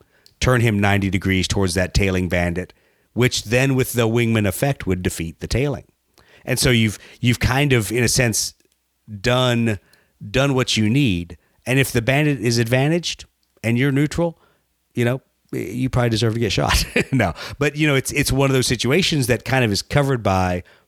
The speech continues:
poor Thatch's wingman getting shot down. It's a, it's a shot you couldn't deny anyway. But what you've done is you've taken away the ability of that bandit to get in the sweet spot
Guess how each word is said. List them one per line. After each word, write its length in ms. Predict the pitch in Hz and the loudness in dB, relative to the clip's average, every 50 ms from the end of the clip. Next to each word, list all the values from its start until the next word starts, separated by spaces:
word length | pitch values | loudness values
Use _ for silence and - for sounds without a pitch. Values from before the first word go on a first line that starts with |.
| _ _ - - | _ _ -8 -2
poor 220 | - 147 135 120 | 0 2 2 2
Thatch's 420 | 110 - 139 127 117 - 117 107 101 | 2 0 0 0 0 0 -2 -2 0
wingman 360 | 98 135 160 160 135 113 107 | 0 2 2 2 2 0 2
getting 240 | 101 110 101 98 92 | 0 0 0 0 0
shot 280 | - - 101 90 87 | 2 2 0 0 0
down. 300 | 80 90 85 87 85 87 | -2 -2 -2 0 0 0
It's 180 | 98 110 110 - | 0 0 0 2
a, 140 | 117 104 - - - - - - | 0 0 -2 -6 -16 -18 -10 -6
it's 160 | 117 123 - | -4 -2 0
a 80 | 131 | 0
shot 380 | - - - 139 123 123 - - | 0 2 2 2 0 0 0 -2
you 80 | 127 - | -4 0
couldn't 260 | - 135 123 120 107 | 0 2 2 2 0
deny 380 | 104 104 104 107 104 101 101 | 0 0 0 2 2 2 2
anyway. 520 | 107 135 147 127 95 80 73 69 65 57 - _ _ _ _ - - | 2 2 2 2 0 0 -2 -6 -10 -14 -18 _ _ _ _ -14 -4
But 120 | - 113 110 | -2 -2 0
what 260 | 110 113 - - - | 0 0 0 0 0
you've 160 | 104 95 90 | -2 0 0
done 220 | 92 113 117 113 | 2 2 2 2
is 80 | 107 95 | 2 0
you've 100 | 95 90 | 0 0
taken 280 | - 113 101 - 101 95 | 0 0 0 0 0 0
away 400 | 90 90 87 87 87 85 85 - _ - | 2 2 2 0 0 -2 -6 -8 _ -4
the 80 | 101 | -2
ability 320 | 92 92 104 101 95 90 90 | 2 2 2 2 4 2 2
of 80 | 87 | 0
that 200 | 95 90 78 - | 0 -4 -4 -2
bandit 380 | - 104 104 104 98 95 76 - | -2 0 0 0 -2 -4 -4 -6
to 80 | - 87 | -8 -6
get 220 | 90 98 90 - _ - | -6 -6 -8 -8 _ -4
in 300 | 135 147 165 170 165 165 | 0 0 2 2 2 0
the 80 | 165 | 0
sweet 320 | - - - 143 151 143 - | 0 0 0 0 0 0 0
spot 400 | - - 123 117 120 135 - | -2 0 0 0 0 -2 -4